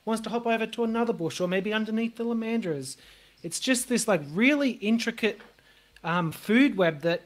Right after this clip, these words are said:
that we're trying to replicate here. And that's also providing food for the birds. So, yeah,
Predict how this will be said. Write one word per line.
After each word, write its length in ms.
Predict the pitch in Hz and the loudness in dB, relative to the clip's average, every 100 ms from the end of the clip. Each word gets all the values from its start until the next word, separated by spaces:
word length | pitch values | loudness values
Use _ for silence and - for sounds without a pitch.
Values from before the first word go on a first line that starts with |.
| 175 156 | -14 -8
that 200 | 175 160 | -8 -6
we're 80 | 160 | -8
trying 260 | - 214 226 | -2 2 2
to 80 | |
replicate 580 | 156 160 180 165 147 135 | 2 -2 -4 -4 -4 -6
here. 300 | - 139 131 - | -6 -8 -8 -4
And 160 | 180 | 4
that's 180 | 208 208 - _ _ _ _ | 4 4 -6 _ _ _ _
also 240 | 226 233 | 0 0
providing 420 | 196 175 170 170 | -2 2 2 2
food 320 | 165 - 254 247 | -2 4 4 4
for 120 | 202 | 0
the 60 | 170 | 0
birds. 260 | 156 147 | 0 0
So, 240 | - 180 175 | 2 2 2
yeah, 280 | 226 196 - | 4 4 4